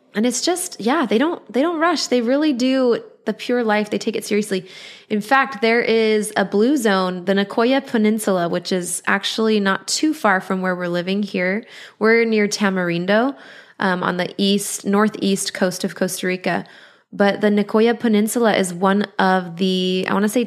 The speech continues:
ten blue zones of the world. Maybe there's more than ten. Um, but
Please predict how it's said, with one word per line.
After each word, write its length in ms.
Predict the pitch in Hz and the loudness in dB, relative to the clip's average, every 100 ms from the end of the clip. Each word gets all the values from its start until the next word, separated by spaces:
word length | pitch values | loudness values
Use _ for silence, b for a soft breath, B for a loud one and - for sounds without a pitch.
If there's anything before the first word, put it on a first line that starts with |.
| - | -4
ten 540 | - - 202 196 247 | -10 -4 0 0 0
blue 240 | 262 262 262 | 0 0 2
zones 320 | 269 277 269 | 0 0 -2
of 120 | 262 | 0
the 100 | 277 | 0
world. 260 | 277 285 247 | 2 2 2
Maybe 220 | 226 233 | 0 2
there's 200 | 226 220 | 0 2
more 160 | 214 | 0
than 160 | 220 214 | 2 0
ten. 300 | 220 214 247 B B B B B B | 0 0 -2 B B B B B B
Um, 580 | 214 202 190 185 190 - - | 0 2 2 -2 -4 -8 -16
but 600 | 175 196 190 - - | 0 2 4 0 -8